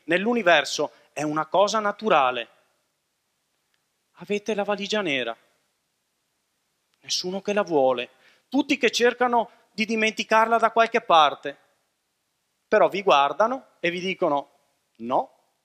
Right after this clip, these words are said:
non fa parte del gioco. Vuoi entrare nell'esperienza? Vuoi andare a fare esperienza nella terra?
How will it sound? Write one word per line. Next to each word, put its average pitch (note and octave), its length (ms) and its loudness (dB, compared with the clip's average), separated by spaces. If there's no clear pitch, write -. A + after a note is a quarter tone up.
non B2 140 -16
fa - 140 -6
parte B3 380 -2
del C4+ 180 -4
gioco. D3+ 640 -2
Vuoi G3 240 2
entrare F#3+ 360 2
nell'esperienza? D#3 1080 -4
Vuoi F#3 260 2
andare F3+ 420 4
a D#3+ 60 0
fare F3 400 0
esperienza E3 640 -4
nella D3+ 220 -2
terra? F3+ 520 2